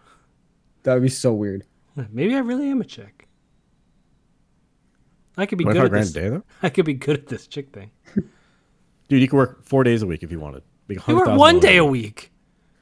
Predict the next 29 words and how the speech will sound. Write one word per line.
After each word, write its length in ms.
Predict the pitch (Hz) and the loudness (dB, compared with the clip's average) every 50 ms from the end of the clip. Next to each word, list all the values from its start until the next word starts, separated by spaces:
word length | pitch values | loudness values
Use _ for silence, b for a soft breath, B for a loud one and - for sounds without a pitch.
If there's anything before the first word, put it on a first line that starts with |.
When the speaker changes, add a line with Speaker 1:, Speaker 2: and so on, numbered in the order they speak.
| _ - | _ 0
Speaker 1:
Yeah, 200 | 170 185 170 127 | 2 4 4 4
one 280 | 117 123 151 190 220 175 | 2 2 2 2 4 4
day 140 | 143 127 | 4 4
a 60 | 123 117 | 4 2
week. 400 | 117 117 113 113 107 - - _ _ b b b b b - | 2 0 -2 -2 -4 -8 -16 _ _ b b b b b -6
Speaker 3:
I 100 | 262 254 | -6 0
think 180 | - 320 240 | 0 0 2
you 80 | 240 233 | 4 2
still 300 | 160 - - 185 180 175 | 2 2 2 2 4 4
want 200 | 160 151 143 135 | 4 2 2 0
some 200 | - - 139 131 | 0 -2 -2 0
sort 140 | 117 143 123 | 0 0 -2
of 60 | 117 | -2
structure 420 | - - - 107 95 - - 95 82 | -2 -4 -4 -4 -4 -4 -8 -10 -10
in 60 | 80 | -10
your 120 | 76 71 | -12 -14
life, 260 | 71 73 76 - - - | -14 -16 -18 -20 -18 -20
though. 140 | - - - | -18 -10 -2
Speaker 2:
What's 260 | 160 165 170 - - | 2 2 2 2 0
fifty-two 840 | - - 262 285 277 277 - 269 254 240 - - 202 214 214 214 208 | -8 -4 -2 -2 -2 0 2 2 2 2 -2 -2 0 0 0 0 -2
times 400 | - 180 165 165 175 175 170 - | -4 -4 -2 -2 -2 -2 -4 -6
twenty-five? 680 | - - 151 151 147 135 - 123 123 127 120 104 92 _ _ _ _ _ _ _ _ _ _ _ _ _ _ _ _ _ _ _ _ _ _ _ _ _ - | -6 -4 -2 -2 -2 -2 -4 -4 -2 -2 -2 -4 -8 _ _ _ _ _ _ _ _ _ _ _ _ _ _ _ _ _ _ _ _ _ _ _ _ _ -4
Speaker 3:
Okay, 220 | 165 156 - 139 113 | -2 0 2 0 2
but 100 | 98 135 | 2 0
that's 160 | 143 139 - | 0 2 0
not 80 | - 135 | 0 0
the 80 | 120 | 0
point. 260 | - 185 160 - - - _ _ _ _ _ _ _ _ _ _ _ _ - _ - _ _ - _ _ B B B B - | 0 0 0 -2 -2 -8 _ _ _ _ _ _ _ _ _ _ _ _ -20 _ -20 _ _ -20 _ _ B B B B -2
Because 460 | 143 127 - 147 139 131 - - | -2 0 2 2 2 2 -2 -6